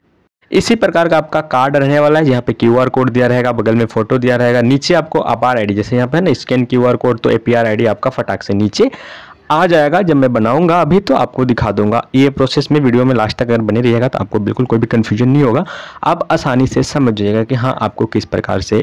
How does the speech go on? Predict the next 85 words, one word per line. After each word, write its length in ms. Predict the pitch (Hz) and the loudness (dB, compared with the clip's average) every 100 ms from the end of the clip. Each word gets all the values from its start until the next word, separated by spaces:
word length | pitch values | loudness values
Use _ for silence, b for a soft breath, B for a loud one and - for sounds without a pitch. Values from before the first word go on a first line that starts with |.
| - | 0
एपीआर 480 | 139 131 110 104 107 | -4 0 0 0 -4
आईडी 300 | 113 104 113 | -2 -2 0
बनाना 300 | 117 117 131 | 0 0 0
है। 100 | 151 | -2
जिस 140 | 117 | -4
तरह, 140 | 101 | -4
जैसे 220 | 107 120 170 | -2 -2 0
कि 80 | |
आप 140 | 185 170 - - B B | -2 -2 -14 -20 B B
एबीसी 340 | 139 143 - | 0 0 0
का 140 | 175 143 | 0 0
card 260 | - 120 | 0 -2
कह 140 | 117 110 | 0 0
सकते 340 | 113 107 - | 0 -2 0
हैं, 200 | 165 220 190 | 0 0 -2
Academic 360 | 113 117 127 117 | -2 -2 -2 -2
Bank 200 | 117 117 | -2 0
Credit 240 | 113 107 | 0 0
Card, 240 | - 214 | 0 -2
अब 280 | - 120 120 - | 0 -2 -2 -2
ये 120 | 123 | 0
हर 120 | 123 120 | 2 0
जगह 220 | 123 127 | 0 2
लागू 300 | 117 107 127 | 0 0 0
है 120 | 120 | 2
ही, 100 | 147 | 2
तो 80 | 165 | 0
जो 120 | 117 | 2
भी 80 | 123 | 0
छात्र 240 | 123 123 | 0 -4
छात्राएं 300 | - 113 127 | -2 0 0
बनाए 240 | 117 107 123 | 0 0 0
हैं 80 | 139 | -2
ठीक 220 | 113 123 | -2 -2
है, 60 | |
जो 120 | 131 117 | 0 0
नहीं 120 | 120 | 0
बनाए 240 | 120 127 | 0 0
हैं 100 | 160 170 B B B B | 0 -4 B B B B
उन्हें 160 | 143 165 | 0 2
बनाना 280 | 156 143 185 | 2 2 2
ही 80 | |
पड़ेगा, 300 | 190 180 175 | 2 2 2
तो 100 | 226 | 0
आप 100 | 156 135 | -2 0
इसे 140 | 147 | 0
बिल्कुल 360 | 135 123 143 - | 0 2 0 0
अच्छे 220 | - - | -4 -2
से 120 | 120 165 | 0 0
समझ 280 | 170 123 | 2 0
लें। 120 | 95 95 | 0 0
चलिए 240 | 175 196 | 0 0
फिर 180 | 196 175 | 2 2
हम 120 | 147 | 2
लोग 120 | 165 | 0
शुरू 200 | - 208 | 2 0
करते 260 | 160 120 156 | 0 -2 -2
हैं 80 | 147 | 0
किस 120 | 127 | -2
प्रकार 300 | 127 117 113 | -2 -2 -2
से 140 | 117 | 0
आप 140 | 110 - | -2 0
आरआईडी 340 | 107 107 120 | -2 -2 -2
या 60 | 110 | -2
फिर 120 | 107 | -4
एबीसी 320 | 104 107 127 | -4 -6 -6
card 180 | 123 123 | -2 -2
या 60 | |
डिजी 160 | 139 143 | 0 2
लॉकर 320 | 139 135 131 | 2 2 0
से 120 | 120 | 0
जो 120 | 113 120 | -2 -2
कहा 160 | 107 | -2
जाता 260 | 107 107 - | -2 0 0
है 80 | 196 | 0
आप 100 | - | -2
किस 160 | 135 | -4
प्रकार 260 | - - 101 | -2 -2 -2
से 140 | - | -2
बना 280 | 175 120 117 | -2 -2 -2
सकते 400 | - - - 101 | -4 -8 -8 -4
हैं 80 | 110 | -2
उसे 160 | 110 | 0
देखते 380 | 135 98 - 90 | 0 -2 -4 -6
हैं। 120 | 95 | -6